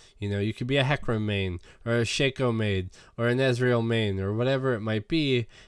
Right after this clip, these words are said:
And there's just some <laughs> champions you just simply don't see in the, in the professional scene.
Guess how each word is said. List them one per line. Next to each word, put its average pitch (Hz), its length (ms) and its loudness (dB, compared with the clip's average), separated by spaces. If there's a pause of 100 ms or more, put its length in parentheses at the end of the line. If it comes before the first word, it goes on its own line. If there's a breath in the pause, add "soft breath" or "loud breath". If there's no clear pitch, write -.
And 123 260 -2
there's 139 200 0
just 143 200 -4
some 151 200 0
<laughs> - 0 -
champions 160 680 0
you 143 120 -6
just 147 260 -4
simply 143 480 0
don't 123 420 -4
see 143 380 -4
in 123 100 -2
the, 107 220 -4 (380 loud breath)
in 110 180 0
the 107 80 0
professional 107 640 -2
scene. 90 480 -6